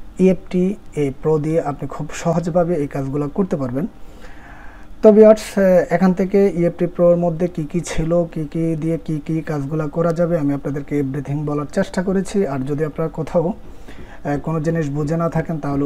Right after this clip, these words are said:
অবশ্যই তার ক্ষেত্রে ডাইরেক্টলি আমাকে আপনারা নক করতে পারেন, আমি আপনাদের জন্য, আহ, যথেষ্ট চেষ্টা করব আপনাদেরকে হেল্প করার জন্য। তো ভিউয়ার্স, আর, আহ, আরও এখান থেকে আরও অন্যান্য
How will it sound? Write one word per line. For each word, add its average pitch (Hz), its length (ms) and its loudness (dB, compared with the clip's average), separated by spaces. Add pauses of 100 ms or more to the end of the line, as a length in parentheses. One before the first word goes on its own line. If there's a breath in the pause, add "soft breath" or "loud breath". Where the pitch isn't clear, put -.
(100)
অবশ্যই 156 400 -2
তার 143 180 -6
ক্ষেত্রে 143 280 -4
ডাইরেক্টলি 135 380 -4
আমাকে 139 440 -2
আপনারা 139 260 -4
নক 143 200 -2
করতে 160 240 -4
পারেন, 165 240 0
আমি 135 200 -2
আপনাদের 135 320 -4
জন্য, 139 240 -2
আহ, - 800 -8
যথেষ্ট 139 380 -6
চেষ্টা 180 380 -2
করব 151 340 0
আপনাদেরকে 135 440 -4
হেল্প 143 240 -2
করার 139 260 -4
জন্য। 131 300 -2 (1000 loud breath)
তো 214 100 6
ভিউয়ার্স, 220 420 8
আর, 190 280 4
আহ, 151 400 -2 (140)
আরও 175 320 8 (220)
এখান 147 180 -2
থেকে 160 320 2
আরও 147 300 0
অন্যান্য 160 600 -4